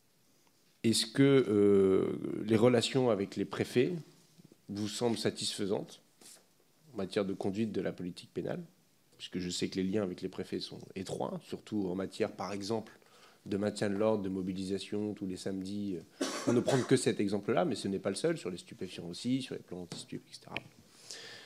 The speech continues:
Euh, est-ce que vous trouvez ça respectueux de la, de la, de votre indépendance, de l'indépendance de, de l'autorité de poursuite que, que, que vous êtes, et notamment aussi dans, euh, l'affectation des moyens de police judiciaire ?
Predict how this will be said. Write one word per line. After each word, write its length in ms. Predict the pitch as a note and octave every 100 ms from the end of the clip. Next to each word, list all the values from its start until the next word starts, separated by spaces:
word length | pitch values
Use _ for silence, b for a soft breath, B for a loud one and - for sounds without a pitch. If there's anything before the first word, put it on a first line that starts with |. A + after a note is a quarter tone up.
| B B B - -
Euh, 520 | G#2 G2+ G2 F#2 F2+ - - - -
est-ce 180 | A2+ -
que 80 | A#2
vous 140 | G#2+ - -
trouvez 200 | A#2 A2
ça 140 | B2
respectueux 640 | A2+ B2+ C3 A2+ B2+ B2
de 60 | G#2+
la, 100 | G#2
de 300 | G#2+ G2 B2
la, 140 | C3+
de 140 | A2+ A#2+
votre 320 | B2+ C3 -
indépendance, 640 | A2 G#2+ G#2 A#2 E3 - - _ _ _ _
de 140 | G2 G#2
l'indépendance 580 | G#2 G#2 G#2 G#2 G#2
de, 320 | F#2+ F#2+ F#2 G2+
de 100 | G2+
l'autorité 460 | G2+ G2 G2 F#2 F#2+
de 40 |
poursuite 420 | - F#2 - G#2
que, 340 | - F2+ E2 F2+
que, 260 | G2+ F#2 F#2+
que 100 | -
vous 220 | G2 F#2 G#2+
êtes, 300 | D#3 - - - B B B B B B
et 80 | B2
notamment 400 | B2 B2+ A2+ B2+
aussi 420 | A2+ - D#3+ F3 -
dans, 340 | A2+ C3 D3 -
euh, 160 | G#2
l'affectation 640 | G#2+ A#2+ C3 - A2 - D3
des 120 | A2+
moyens 360 | A2+ B2 D#3
de 60 | C3+
police 320 | G2+ A#2+ C3
judiciaire ? 400 | A2+ A2+ - G2+